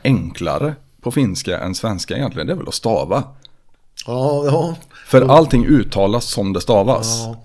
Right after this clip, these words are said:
Speaker 2: okej.
Speaker 1: Det är därför man har dubbelvokaler och, liksom, såna här grejer, va? Eller dubbel-K, då är det ju ett, eh, dubbel-K.
Speaker 2: Ja.
Speaker 1: Ja.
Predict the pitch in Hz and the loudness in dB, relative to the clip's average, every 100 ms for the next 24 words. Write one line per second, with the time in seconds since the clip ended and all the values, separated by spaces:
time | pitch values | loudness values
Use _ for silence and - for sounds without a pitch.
0 | - 123 135 107 113 113 104 127 104 95 | -18 -18 -10 0 2 2 2 0 0 0
1 | 104 90 87 87 - 90 87 98 95 92 | -2 -4 -4 -6 -2 0 0 0 -2 -2
2 | 95 71 - - 95 95 92 90 101 95 | -4 -4 -6 -6 -6 -4 -4 -4 -4 -2
3 | 85 82 85 82 90 87 107 98 92 90 | -4 -2 -4 -4 -6 -4 -6 -4 -6 -6
4 | - 101 101 104 - - 101 101 101 98 | -6 -2 -2 -4 -10 -6 -2 -2 -2 -4
5 | 104 90 - 85 127 170 156 151 127 123 | -4 -4 -6 -4 -4 -2 -4 -4 -6 -4
6 | 127 117 - - - - 117 113 110 - | -4 -4 -6 -10 -14 -10 -8 -8 -4 0
7 | 104 101 | 2 0